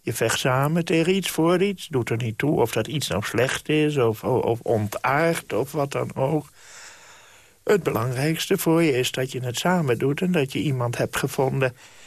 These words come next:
met wie je samen kunt optrekken en die je kunt vertrouwen. En, en dus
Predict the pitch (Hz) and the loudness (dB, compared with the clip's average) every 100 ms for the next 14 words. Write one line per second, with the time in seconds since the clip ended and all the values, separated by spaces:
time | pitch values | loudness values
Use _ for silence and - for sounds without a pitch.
0 | - - - - - - 143 147 123 117 | -20 -20 -20 -20 -8 -2 2 4 4 2
1 | 123 117 110 120 117 160 - 135 120 117 | 0 0 0 0 0 -2 -2 0 0 2
2 | 135 131 117 - 127 117 - - 233 165 | 0 2 0 2 0 0 -4 0 2 2
3 | 107 - - 98 110 85 101 92 - - | 0 -6 -12 -6 -2 0 0 0 0 2
4 | 139 - | 0 0